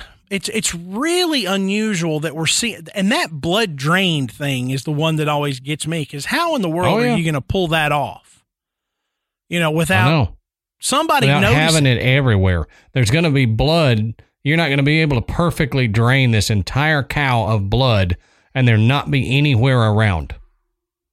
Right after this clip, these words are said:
Speaker 2: You know,
Speaker 1: Yeah.
Speaker 2: there's gonna be some evidence that you drained it somehow.
Speaker 1: Yeah, it makes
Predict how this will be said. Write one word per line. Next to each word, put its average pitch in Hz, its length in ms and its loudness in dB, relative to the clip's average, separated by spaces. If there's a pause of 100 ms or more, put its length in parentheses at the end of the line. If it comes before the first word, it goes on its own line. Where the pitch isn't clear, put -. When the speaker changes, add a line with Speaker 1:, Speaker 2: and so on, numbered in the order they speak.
(600)
Speaker 2:
You 117 140 0
know, 107 120 4
Speaker 1:
Yeah. 104 100 2
Speaker 2:
there's 117 120 4
gonna 139 160 2
be 120 120 4
some 160 320 0
evidence 117 600 0
that 113 220 -4
you 123 220 2
drained 117 540 2
it 85 220 -2
somehow. 104 640 0 (160)
Speaker 1:
Yeah, 247 100 -4
it 240 80 -8
makes 254 360 -2